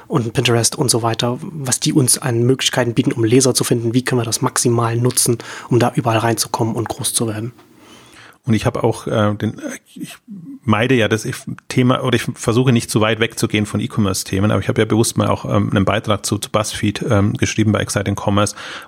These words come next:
Speaker 2: wo es eben darum ging, dass die so gute Erfahrungen gemacht haben im Food-Bereich oder im Do-, die, äh, Do-it-yourself-Bereich mit so How-to, äh, Videos und Geschichten und dass sie festgestellt haben,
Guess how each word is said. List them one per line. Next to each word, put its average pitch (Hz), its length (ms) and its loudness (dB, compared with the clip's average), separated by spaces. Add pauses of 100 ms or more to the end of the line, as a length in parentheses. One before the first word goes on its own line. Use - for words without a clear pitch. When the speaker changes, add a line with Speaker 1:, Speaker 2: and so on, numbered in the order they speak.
Speaker 2:
wo 113 60 0
es 107 60 2
eben 113 180 2
darum 104 320 0
ging, 110 560 0
dass 104 140 -2
die 110 100 0
so 110 100 4
gute 110 240 2
Erfahrungen 104 380 0
gemacht 98 320 -2
haben 101 180 0
im 104 100 0
Food-Bereich 95 640 -2
oder 101 200 0
im 98 160 0
Do-, 110 160 2
die, - 360 -2 (240)
äh, 92 240 -2
Do-it-yourself-Bereich 101 1000 0 (320)
mit 107 160 2
so 104 180 2
How-to, 107 560 2 (100)
äh, 95 220 0
Videos 95 440 2
und - 140 -12
Geschichten - 540 0
und 101 180 2 (280)
dass - 140 0
sie 110 60 2
festgestellt 107 640 0
haben, 104 280 2